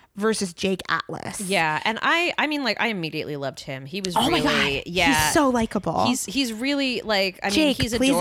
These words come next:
Speaker 1: email me
Speaker 2: adorable.
Speaker 1: back. Come on the show. <laughs>
Speaker 2: Like, I was like, "Oh, he seems really adorable and sweet, and his movements are, like, really fluid and beautiful."
Speaker 1: He's really
Speaker 2: and
Speaker 1: sharp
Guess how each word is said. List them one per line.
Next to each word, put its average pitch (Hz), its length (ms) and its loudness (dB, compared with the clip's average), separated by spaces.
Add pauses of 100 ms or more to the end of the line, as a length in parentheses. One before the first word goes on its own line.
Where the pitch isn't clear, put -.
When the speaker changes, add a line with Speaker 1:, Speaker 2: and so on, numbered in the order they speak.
Speaker 1:
email 262 260 6
me 254 120 4
Speaker 2:
adorable. - 20 4
Speaker 1:
back. 220 380 -2
Come 254 160 0
on 254 100 2
the 254 80 4
show. 240 420 2
<laughs> - 60 -6
Speaker 2:
Like, 208 200 2
I 240 100 4
was 240 120 -2
like, 254 200 0
"Oh, 233 100 2
he 220 140 -4
seems 254 280 -6
really 208 280 -2
adorable 175 440 0
and 175 160 -6
sweet, 139 500 -4
and 165 200 -4
his 165 220 -6
movements 190 400 -6
are, 160 80 -6
like, 139 180 -8
really - 160 -12
fluid 247 440 -2
and 165 120 -6
beautiful." 208 680 0
Speaker 1:
He's 247 200 4
really 285 260 4
Speaker 2:
and 359 60 4
Speaker 1:
sharp 220 460 2